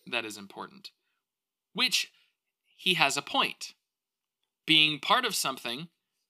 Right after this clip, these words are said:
it's better than not being a part of something. Even if what you're a part of is maybe not the best <laughs> that there could be.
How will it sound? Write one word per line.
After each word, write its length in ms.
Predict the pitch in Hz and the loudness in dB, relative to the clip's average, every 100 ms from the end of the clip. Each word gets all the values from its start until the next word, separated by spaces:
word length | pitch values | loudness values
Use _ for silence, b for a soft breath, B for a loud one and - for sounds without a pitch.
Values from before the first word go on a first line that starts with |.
| _ | _
it's 140 | 135 - | -2 0
better 260 | 170 226 | 0 0
than 200 | 175 151 | 0 0
not 280 | 147 226 202 | 2 2 0
being 220 | 123 113 | -8 -8
a 80 | 101 | -8
part 220 | - 95 | -8 -8
of 80 | 95 | -6
something. 440 | - 92 - 69 _ _ _ _ - | -8 -10 -14 -20 _ _ _ _ 0
Even 160 | 151 | 2
if 160 | 156 - | 2 0
what 100 | 143 | -2
you're 140 | 135 | 0
a 60 | 135 | -4
part 280 | - 160 160 | 0 0 0
of 220 | 127 117 | -2 -4
is 200 | 117 110 | -8 -8
maybe 340 | 113 127 131 127 | -8 -8 -6 -6
not 340 | 123 135 131 - _ _ _ _ _ _ _ - | -2 -2 -4 -10 _ _ _ _ _ _ _ -8
the 80 | |
best 580 | 131 139 139 - - - - _ _ | -2 0 0 -2 -6 -10 -14 _ _
<laughs> 240 | _ - - | _ -18 -16
that 420 | 143 139 143 135 | -14 -6 -6 -2
there 180 | 139 151 | -4 -4
could 280 | - 156 | -6 -4
be. 400 | 151 208 117 90 | -2 0 0 -4